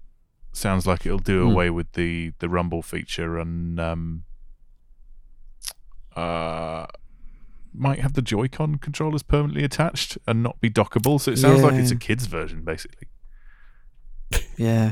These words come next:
Speaker 1: <laughs>
Speaker 3: no.
Speaker 1: Is what they're going for. What,
Speaker 3: Don't
Speaker 1: just
Speaker 3: know.
Speaker 1: one, just, yeah, just like a big chunky plastic <laughs> Switch that you can't
Speaker 3: Yeah.
Speaker 1: take apart, lose or destroy.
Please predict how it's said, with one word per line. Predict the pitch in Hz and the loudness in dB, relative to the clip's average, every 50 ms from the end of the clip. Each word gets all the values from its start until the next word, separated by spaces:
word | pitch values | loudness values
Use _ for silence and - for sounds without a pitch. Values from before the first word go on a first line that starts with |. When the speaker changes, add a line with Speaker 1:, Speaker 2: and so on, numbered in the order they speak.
| 110 - - | 0 -2 -6
Speaker 1:
<laughs> | - - | -6 -4
Speaker 3:
no. | 135 131 117 117 117 | -4 -2 0 0 2
Speaker 1:
Is | 107 98 | 2 2
what | 107 98 | 2 2
they're | 92 95 | 2 2
going | 90 104 101 98 92 | 2 4 4 2 2
for. | - 90 85 80 78 82 | 0 -2 -4 -4 -4 -4
What, | 82 98 101 85 | -2 0 0 0
Speaker 3:
Don't | 85 - | 0 0
Speaker 1:
just | 104 98 98 - | -2 -2 -2 -2
Speaker 3:
know. | 101 | 0
Speaker 1:
one, | 95 95 92 90 87 85 - - - - | 0 0 0 0 -2 -4 -8 -12 -8 -4
just, | - 101 - - - | -4 -4 -2 -2 -2
yeah, | 101 95 90 80 73 - - | 0 0 0 0 -2 -6 -6
just | - 104 98 - | -4 -4 -2 -2
like | 92 85 - | -2 -2 -2
a | 85 | -4
big | - - - 95 85 82 - | -4 -2 -4 -4 -4 -4 -6
chunky | - - 101 92 90 - 95 90 82 | -4 -2 -2 -2 -2 -2 -4 -4 -4
plastic | - - 98 87 - - - 180 175 - - - - - - - - - - | -2 -2 -2 -2 -2 -2 0 0 0 0 -2 -8 -18 -18 -18 -16 -14 -10 -6
<laughs> | - - - - - - - - | -4 -4 -4 -6 -10 -14 -12 -4
Switch | - - - - 120 104 101 101 - - - | 0 0 4 6 8 8 8 6 4 0 -2
that | - - - | -2 -2 -4
you | - - - | -6 -8 -4
can't | - 98 92 90 | 0 0 2 2
Speaker 3:
Yeah. | - - | 0 0
Speaker 1:
take | - 98 92 87 | 0 -2 -2 -2
apart, | 90 85 98 92 90 - 90 | -2 -2 2 2 2 2 2
lose | 92 92 90 90 90 | 0 0 0 0 0
or | 90 87 | -2 -2
destroy. | 87 - - - - - 95 95 92 95 92 | -4 -6 -10 -10 -4 -2 -2 -2 -2 -2 -6